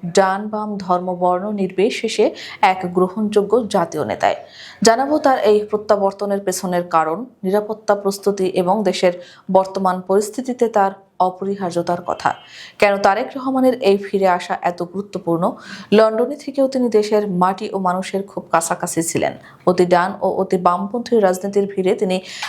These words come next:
নিজেকে একজন মধ্যপন্থী এবং খাঁটি বাংলাদেশপন্থী নেতা হিসেবে প্রতিষ্ঠিত করেছেন,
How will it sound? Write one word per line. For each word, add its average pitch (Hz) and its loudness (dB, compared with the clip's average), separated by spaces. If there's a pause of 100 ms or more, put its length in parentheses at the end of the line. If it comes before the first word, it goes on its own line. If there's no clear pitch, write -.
(100)
নিজেকে 247 6
একজন 196 0
মধ্যপন্থী 202 -2
এবং 202 2
খাঁটি 220 -2
বাংলাদেশপন্থী 196 -2
নেতা 185 0
হিসেবে 190 0 (220)
প্রতিষ্ঠিত 190 -2
করেছেন, 98 0